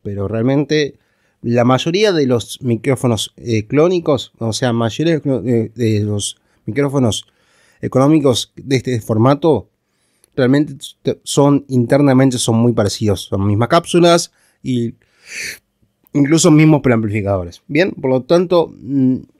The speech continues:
no va a haber mucha diferencia de que sea un B M setecientos o algún otro similar. Bien, algún G C D Pro o cosas por el estilo. Realmente no va a haber mucha diferencia porque ya le digo,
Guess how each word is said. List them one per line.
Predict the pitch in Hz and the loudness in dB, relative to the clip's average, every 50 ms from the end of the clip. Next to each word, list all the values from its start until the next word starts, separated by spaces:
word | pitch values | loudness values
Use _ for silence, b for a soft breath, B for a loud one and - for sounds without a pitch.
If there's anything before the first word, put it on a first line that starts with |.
| _ _ - | _ _ 0
no | 143 139 160 170 | 4 4 6 6
va | 180 170 | 6 6
a | |
haber | 160 165 160 | 6 4 4
mucha | 165 156 156 | 4 2 2
diferencia | 156 131 139 135 147 151 - - 147 | 0 0 2 2 2 0 0 0 0
de | 127 117 104 | 0 0 0
que | 117 107 | -2 -2
sea | - - 127 120 117 110 | -2 0 0 0 2 2
un | 107 110 | 0 0
B | 113 113 | 0 0
M | 107 110 110 110 107 | 2 0 0 0 0
setecientos | 104 - 120 104 110 117 - 170 175 175 170 175 147 | -2 -2 -4 -6 -4 -4 -2 0 0 0 0 0 2
o | 135 123 | 4 4
algún | 113 113 113 123 127 127 | 4 4 4 4 2 2
otro | 131 120 120 127 117 | 0 0 -2 -4 -2
similar. | - - 107 101 98 95 90 85 82 _ _ _ - | -2 -2 -2 -2 -2 -4 -6 -8 -10 _ _ _ -16
Bien, | - - 101 101 | -12 -10 -8 -8
algún | 104 - 95 95 95 98 107 104 101 98 98 95 95 95 92 92 95 95 | -8 -8 -8 -6 -4 -2 -2 -2 -2 -2 -4 -6 -8 -8 -10 -12 -12 -12
G | - - 113 101 | -8 -6 -4 -4
C | - 110 | -2 0
D | 107 117 | -2 -2
Pro | 117 160 170 180 175 160 | 0 0 0 0 0 0
o | |
cosas | 139 123 110 104 | -2 -4 -6 -8
por | 98 92 | -10 -12
el | |
estilo. | 87 - - - _ - | -14 -14 -18 -20 _ -14
Realmente | - 117 123 135 139 147 | -8 -4 -2 0 0 2
no | 139 135 | 2 2
va | 131 127 | 4 4
a | |
haber | 120 113 | 4 2
mucha | 113 107 107 - | 2 0 -2 -4
diferencia | 107 - 127 131 147 - - | -4 -2 0 -2 -2 -2 -2
porque | - 113 104 - | -4 -4 -4 -4
ya | - 110 | -2 -2
le | 110 | -2
digo, | 104 98 | -2 -2